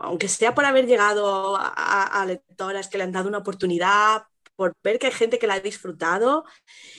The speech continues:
eh, que, que el mensaje que yo quería contar ha,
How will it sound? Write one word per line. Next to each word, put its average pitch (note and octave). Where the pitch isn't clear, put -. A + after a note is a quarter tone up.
eh, F#3
que, G3
que G3
el G3+
mensaje G#3
que G3+
yo G3+
quería G3+
contar F#3
ha, -